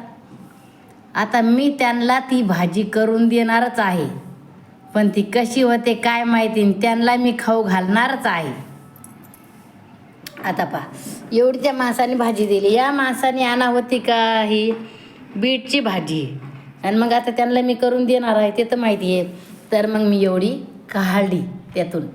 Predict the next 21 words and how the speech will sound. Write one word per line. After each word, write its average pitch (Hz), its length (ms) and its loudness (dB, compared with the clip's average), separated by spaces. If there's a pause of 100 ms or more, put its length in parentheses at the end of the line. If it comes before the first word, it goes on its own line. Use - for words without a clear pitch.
(360)
बीटची 180 480 -4
भाजी, 247 380 0 (1120)
हे 175 140 -2
मी 180 220 -4
खाल्ले 196 400 0 (380)
आणि 180 120 -2
एवढी 175 220 -2
आमच्या 170 280 0
घरच्याला 165 380 -6
ठेवून 233 220 4
दिली. 165 220 -2 (480)
पण 185 220 0
बीटची 208 460 -2
भाजी 208 500 0
मी 233 340 4
यांना 208 500 2 (120)
खाऊ 196 220 0
घालणार 180 420 0
आहे, 196 120 2
म्हणजे 185 360 -2
खा-, 175 160 -2